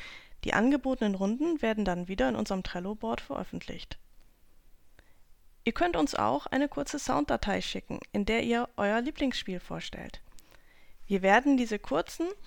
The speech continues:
sie sollen maximal fünfzehn Minuten lang sein, Podcasts für die Dauer der Con auf unserer Homepage hochladen, sodass jeder Besucher sie sich anhören und vielleicht auch ein neues Spiel für sich entdecken kann. Da wir mit dieser Aktion die Spieletage ersetzen,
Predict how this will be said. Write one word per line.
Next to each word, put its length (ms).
sie 140
sollen 380
maximal 480
fünfzehn 400
Minuten 360
lang 280
sein, 320
Podcasts 880
für 220
die 120
Dauer 300
der 140
Con 340
auf 220
unserer 320
Homepage 320
hochladen, 540
sodass 320
jeder 240
Besucher 500
sie 100
sich 280
anhören 560
und 120
vielleicht 380
auch 140
ein 160
neues 200
Spiel 240
für 120
sich 220
entdecken 360
kann. 240
Da 180
wir 100
mit 160
dieser 200
Aktion 400
die 100
Spieletage 680
ersetzen, 640